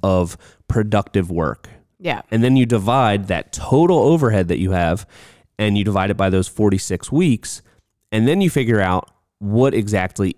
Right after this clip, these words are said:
Speaker 1: it costs you to just have the business.
Speaker 2: Mm.
Speaker 1: And that's, like, the number one thing that everybody needs to figure out before you go any further. Because once you have that, that's, it makes it really easy to then price out the job.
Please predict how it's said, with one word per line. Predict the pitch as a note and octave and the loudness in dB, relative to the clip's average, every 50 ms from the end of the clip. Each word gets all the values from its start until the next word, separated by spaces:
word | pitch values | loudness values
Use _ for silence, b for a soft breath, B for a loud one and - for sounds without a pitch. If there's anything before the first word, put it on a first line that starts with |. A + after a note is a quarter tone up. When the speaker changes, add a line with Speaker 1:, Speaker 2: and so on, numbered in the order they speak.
| _ | _
Speaker 1:
it | - A2 A2 - | -4 -4 -4 -4
costs | - - G2+ F#2+ F#2+ - - - | -6 -4 -2 -2 -2 -2 -4 -6
you | E2+ E2 E2 D#2+ E2 - - _ _ _ _ _ _ | -4 -4 -2 -4 -4 -6 -10 _ _ _ _ _ _
to | - C3+ A#2+ | -4 -4 -2
just | G#2+ A#2+ A2+ - | 0 -2 -4 -2
have | - G#2+ G#2 F#2+ | -4 -4 -2 -2
the | F#2+ F2 | -2 -2
business. | F2+ E2+ - - - G1+ - - - - _ _ _ _ _ _ _ | -2 -4 -6 -8 -10 -14 -14 -16 -18 -18 _ _ _ _ _ _ _
Speaker 2:
Mm. | E3+ D3+ C3 C3 C3+ | -20 -20 -18 -6 -2
Speaker 1:
And | A2 A2 A#2 | 0 0 2
that's, | A#2+ C3 C#3+ C#3 - - | 2 0 -2 -4 -4 -2
like, | A#2 A#2 G2 - - - _ _ _ _ - | -2 -2 -2 -4 -10 -20 _ _ _ _ -4
the | A2 A#2 | -2 0
number | A2+ G#2+ G#2+ A2 A2+ A#2 B2 | 2 4 4 2 2 2 0
one | A2+ A2 G#2+ G#2 G2 | 0 0 0 0 0
thing | - G2 F#2+ F#2 F#2 F#2 F#2 | 0 -2 -2 0 0 -2 -2
that | F#2 - - _ _ | -2 -4 -6 _ _
everybody | G2+ G#2 G2+ A#2 A2+ G#2 A2+ G#2+ G#2+ G2+ | -4 -2 0 0 0 2 0 0 0 0
needs | F#2+ G2 G#2 A2+ A#2+ B2 - - | 0 0 2 2 0 0 -2 -4
to | - A2 | -4 -4
figure | - - A2 G#2 F#2+ G2+ F#2+ F#2 E2+ | -2 0 -2 -2 0 0 -2 -2 -2
out | D#2+ D#2+ E2 F2 - b b b b b b b b b b - | -2 -4 -4 -6 -8 b b b b b b b b b b -12
before | A2 - - - B2+ B2 A#2 A2 | -10 -8 -2 0 2 4 4 2
you | G#2+ G2+ G2 | 2 0 0
go | A2 G#2+ G2 | 0 -2 0
any | - G#2+ G#2 G2+ | 0 0 -2 -2
further. | - - F#2 E2 C#2+ A#1 G1+ - B2 - - | -2 -4 -6 -6 -6 -8 -10 -12 -14 -12 -8
Because | A2+ B2+ B2+ C3 | -4 -2 0 2
once | E3 F#3+ - - | 0 0 2 2
you | D#3+ | 2
have | C3+ C#3 C3 C3+ B2 | 2 2 2 0 0
that, | A2 F#2 F2+ F2 - - | 0 0 -2 -2 -4 -4
that's, | - G#2+ A#2 A#2+ - - - - b b b b b b b b b _ _ _ _ | -2 -2 -2 -2 -4 -8 -12 -14 b b b b b b b b b _ _ _ _
it | C3+ C3+ B2 | -2 0 2
makes | C3 C3 - - | 0 0 0 -4
it | - - | -6 -6
really | - G2+ G#2 A#2 C#3 D#3+ E3 D#3+ C#3+ | -4 -4 0 2 2 4 4 4 2
easy | A#2+ - B2+ D#3 E3 C#3+ A#2+ A2 G#2 G2 G2+ | 2 2 2 2 2 2 2 2 0 0 -2
to | - - - G#2 | -4 -4 -4 -4
then | G2+ G#2 A2 B2+ B2+ C3 B2+ A#2 | -4 -2 -2 0 0 0 0 0
price | - - A2 A2 G#2+ - | -2 -2 -2 -4 -4 -4
out | G#2 F#2+ F2+ - | -6 -6 -6 -6
the | F#2+ | -6
job. | F#2 F#2+ E2 C2+ G1+ - - - | -4 -4 -4 -4 -6 -8 -12 -16